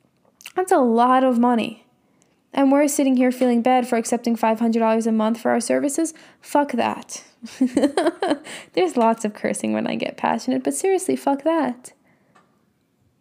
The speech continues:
I was telling Joe that I should make this into a piece of content, but he told me it was silly. "Let me hear your opinions if you want to D M me about this."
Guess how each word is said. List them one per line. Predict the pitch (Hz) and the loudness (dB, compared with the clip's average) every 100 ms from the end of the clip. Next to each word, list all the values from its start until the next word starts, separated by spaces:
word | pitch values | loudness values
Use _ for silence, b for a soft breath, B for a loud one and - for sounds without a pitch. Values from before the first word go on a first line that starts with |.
| _ _ b b b b b b b | _ _ b b b b b b b
I | - | 0
was | 294 285 | 2 2
telling | - 320 302 | 0 2 4
Joe | 247 233 | 2 2
that | 226 | 2
I | |
should | 226 - 226 | 0 0 0
make | 220 | 0
this | 214 220 | -2 -2
into | 220 208 | -4 -2
a | 208 | -4
piece | 214 208 208 | -4 -6 -6
of | |
content, | 202 202 196 202 202 | -8 -6 -4 -4 -6
but | 196 | -6
he | 202 226 | -6 -6
told | - 214 | -2 -2
me | 202 | -2
it | 202 | -4
was | 196 | -6
silly. | - 202 202 | -6 -4 -4
"Let | 202 214 220 | -4 -4 -2
me | 208 | -2
hear | 202 | -2
your | 202 202 | -2 -4
opinions | 202 - 202 196 196 | -4 -6 -6 -4 -6
if | 208 - | -8 -6
you | 196 | -4
want | 196 196 | -4 -4
to | 202 208 | -6 -8
D | 196 202 | -4 -4
M | 190 190 | -4 -4
me | 190 | -4
about | 196 208 - | -4 -4 -4
this." | 220 | -6